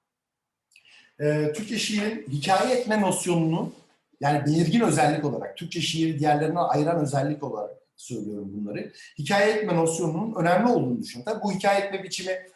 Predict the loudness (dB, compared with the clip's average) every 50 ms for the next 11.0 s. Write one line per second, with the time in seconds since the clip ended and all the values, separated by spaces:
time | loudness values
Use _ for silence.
0 | -8 -6 -6 -6 -4 -4 0 4 4 4 4 2 0 -2 -2 -4 -4 -6 -2 -2
1 | 0 0 0 0 -2 -2 -2 -2 -2 -4 -6 -2 0 2 2 2 0 -4 -8 -8
2 | -4 -2 -2 0 0 0 0 0 0 0 0 0 -2 -4 -4 -6 -6 -6 -6 -4
3 | -2 -2 -4 -2 -4 -2 -2 -4 -4 -6 -10 -8 -6 -6 -6 -4 -4 -4 -4 -6
4 | -10 -12 -6 -4 -4 -4 -4 -8 -12 -18 _ _ _ _ _ -8 -6 -6 -4 0
5 | 0 2 2 4 2 2 0 0 0 2 2 4 2 2 0 -4 -10 -14 -16 -20
6 | -20 -20 -20 _ _ -4 -2 0 2 2 2 0 -2 -8 -12 -16 _ _ -16 -16
7 | -16 -14 -14 -12 -12 -8 -2 2 2 4 4 4 4 2 0 -2 -6 -6 -6 -6
8 | -6 -6 -4 0 0 0 0 -2 -8 -10 -8 -8 -8 -8 -8 -8 -6 -2 -2 -2
9 | -2 -2 -6 -8 -10 -12 -8 -10 -10 -10 -10 _ _ _ _ _ -10 -8 -8 -8
10 | -8 -10 -10 -10 -10 -10 -12 -12 -12 -10 -6 -6 -6 -6 -6 -4 -6 -6 -6 -8